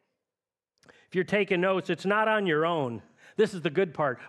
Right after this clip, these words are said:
but it's with God's help I am consistent. With God's help, I am consistent. I don't have the power on my own to be consistent. Neither do you.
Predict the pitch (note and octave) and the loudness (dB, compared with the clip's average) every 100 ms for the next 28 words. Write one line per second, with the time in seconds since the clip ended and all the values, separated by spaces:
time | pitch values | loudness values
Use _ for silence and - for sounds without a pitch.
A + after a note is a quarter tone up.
0 | - G3 F3+ E3+ D#3+ G3 F#3+ D#3+ F3+ D#3+ | -2 0 0 -4 0 2 2 0 -2 0
1 | C3+ C3+ C3 B2 B2 A2 A#2 - G#2 _ | 0 -2 -2 -6 -12 -12 -16 -16 -20 _
2 | _ _ _ _ - - F#3 G3 C#3+ B3 | _ _ _ _ -20 -4 0 2 4 4
3 | C4 G3+ - B3+ C#4 A3+ A3+ - - A3 | 4 2 -2 2 4 2 0 -12 -4 2
4 | A#3+ A#3+ A#3+ A3+ A3 G3+ B3+ B3 G#3+ - | 4 4 2 2 0 0 0 0 0 -2
5 | - G#3+ D#4+ D#4+ A3 D4+ C#4 B3+ - C#4+ | -4 0 2 2 2 0 2 -2 0 2
6 | C#4+ C4+ B3 A#3 A3+ A3 A3+ C4+ A#3+ - | 4 4 2 2 2 0 0 2 2 -2
7 | - A3 A#3+ - G#3+ F#3+ C4 - D#3+ A#2 | -6 -2 0 0 -2 0 -2 0 -4 -6
8 | - _ C#3+ _ _ _ _ _ _ _ | -12 _ -20 _ _ _ _ _ _ _
9 | _ _ _ _ D#3+ G#3 G#3 G3 A3+ B3 | _ _ _ _ 0 2 4 2 2 0
10 | C3 | -2